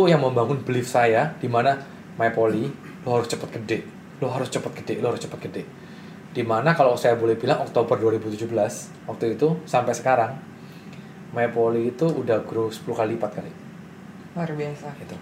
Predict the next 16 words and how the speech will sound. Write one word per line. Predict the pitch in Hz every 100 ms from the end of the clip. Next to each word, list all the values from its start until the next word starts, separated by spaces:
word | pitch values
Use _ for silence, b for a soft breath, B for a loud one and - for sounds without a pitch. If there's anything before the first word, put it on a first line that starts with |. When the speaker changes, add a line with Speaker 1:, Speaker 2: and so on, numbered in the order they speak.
| B B B -
Speaker 1:
Dan | 131 123 131
enam | 139 127
bulan | 120 127 180
dari | 156 123 123
Oktober | - 123 131 143
dua | 131
ribu | 117
tujuh | 113 120 113
belas, | 110 - - -
saya | 127 120
tidur | 131 143
tiap | 147 120
hari | 139
jam | 120
tiga | 110
pagi, | 104 107 101